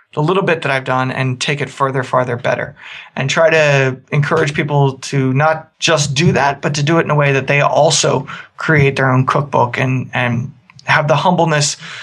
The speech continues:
of self to, you know, understand that somebody's gonna come along and take it and make it better. And that is a perfectly fine thing.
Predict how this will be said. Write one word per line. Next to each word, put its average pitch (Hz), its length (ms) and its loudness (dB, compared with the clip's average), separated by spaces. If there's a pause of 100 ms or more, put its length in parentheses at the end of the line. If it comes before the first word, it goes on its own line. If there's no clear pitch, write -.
(140)
of 147 120 0
self 147 360 2
to, 143 360 2 (500)
you 147 140 0
know, 131 240 2
understand 156 600 0
that 139 140 -4
somebody's 147 340 -2
gonna 143 220 0
come 143 180 -4
along 135 460 2
and 123 200 -4
take 143 260 -2
it 139 40 0
and - 120 -2
make 127 160 0
it 120 80 -4
better. 135 280 0
And 135 260 -2
that 147 320 0
is 147 100 -8
a 147 60 -8
perfectly 135 440 -4
fine 127 640 0
thing. 139 500 -4